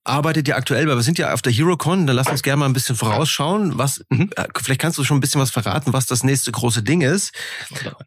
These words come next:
Speaker 1: Wie viele Leute tüfteln da grad dran und wie muss ich mir das vorstellen, äh, für alle da draußen, die denken, Hero ist ein richtig, äh, cooler, cooles Unternehmen.
Speaker 2: Ja.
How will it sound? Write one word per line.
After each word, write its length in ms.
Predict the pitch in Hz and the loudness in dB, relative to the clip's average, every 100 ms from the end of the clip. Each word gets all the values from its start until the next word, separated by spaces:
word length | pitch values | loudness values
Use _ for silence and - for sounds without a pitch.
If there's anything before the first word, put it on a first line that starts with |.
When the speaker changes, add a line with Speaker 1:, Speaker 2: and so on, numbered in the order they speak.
| - | -8
Speaker 1:
Wie 240 | - 117 202 | 0 2 2
viele 260 | - 185 | 2 2
Leute 560 | 135 139 190 240 254 311 _ | 4 2 0 0 -2 -2 _
tüfteln 340 | - 185 - 185 | -4 -2 2 2
da 120 | 175 | 2
grad 320 | - 165 151 | 0 -2 0
dran 300 | 156 185 214 - | 0 0 -2 -2
und 300 | - 151 - - - - - - _ _ _ _ | 0 0 -4 -12 -20 -20 -18 -18 _ _ _ _
wie 160 | - 160 | 0 2
muss 140 | 175 | 2
ich 60 | 139 | 0
mir 60 | 131 | 0
das 120 | 139 | 0
vorstellen, 680 | - 156 165 131 135 165 156 | 0 0 0 0 2 2 0
äh, 120 | 135 | -2
für 180 | 127 - | 0 0
alle 200 | 143 156 | 2 2
da 100 | 135 | 0
draußen, 560 | 117 117 170 - 156 104 | 0 0 0 0 -2 -2
die 400 | - 131 139 - - | 0 2 2 -2 -6
denken, 320 | 131 135 135 | -2 0 2
Hero 300 | 123 160 165 | 4 4 2
ist 120 | 131 | 0
ein 60 | 123 | 0
richtig, 520 | 147 - 147 - - | -2 0 -2 -2 -2
äh, 360 | 120 120 104 92 - - - - - 110 | 0 0 -2 -6 -14 -14 -14 -14 -14 -14
cooler, 480 | - 160 156 139 120 - | -2 2 4 2 -2 -6
cooles 240 | - 165 117 | -2 0 0
Unternehmen. 500 | 139 135 139 202 202 | 2 2 2 2 0
Speaker 2:
Ja. 120 | 117 | -2